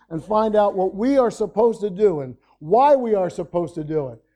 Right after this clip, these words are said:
I'll tell you why, because we're in a serious fight. You know, families are falling apart, and, uh, you see what they've done in Ireland here, the referendums that have been passed,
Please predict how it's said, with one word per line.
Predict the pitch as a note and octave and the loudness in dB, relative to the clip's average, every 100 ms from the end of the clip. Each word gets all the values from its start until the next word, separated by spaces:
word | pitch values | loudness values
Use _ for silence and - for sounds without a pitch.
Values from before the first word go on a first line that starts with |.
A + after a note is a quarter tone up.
| _ _ | _ _
I'll | G3 | -4
tell | G3+ C4+ | 2 2
you | C#4 | 4
why, | F#3+ F3+ E3+ | 2 0 0
because | F3 A3+ A#3+ G#3 | -2 2 2 2
we're | A#3+ | 2
in | A#3 | 2
a | F3+ | -2
serious | - C4 C4 G#3 - | -6 -4 -2 -2 -2
fight. | A#3+ A#3 C#3+ - _ _ _ _ _ - | 0 0 0 -4 _ _ _ _ _ -4
You | G#3 | 0
know, | A3 | 2
families | G#3+ A#3+ B3+ B3+ A#3 G3 | 2 0 2 0 0 -2
are | F3+ | 0
falling | A#3 A#3 A3+ G3+ | 2 2 2 -2
apart, | - G#3 A#3 A#3+ A#3 _ _ - | 0 2 2 0 -6 _ _ -6
and, | E3+ F3 F3 | -4 -2 -2
uh, | F3+ | 0
you | F#3 F#3+ | 0 -2
see | - B3 | -4 0
what | A#3 | 0
they've | G#3 F#3 | 0 0
done | A3+ A3+ | 0 0
in | G#3 | -2
Ireland | G#3+ A3 A3 G#3 | 0 0 0 0
here, | F#3 A3 G#3+ | 2 2 2
the | D#3+ D3+ | 0 -4
referendums | F3 G#3+ G#3+ G#3+ A3 G#3 | -2 -2 -2 -2 -2 0
that | G#3 G#3 | 0 0
have | |
been | F#3+ F3+ | -2 -4
passed, | F3 G#3 A3 - | 0 2 0 -4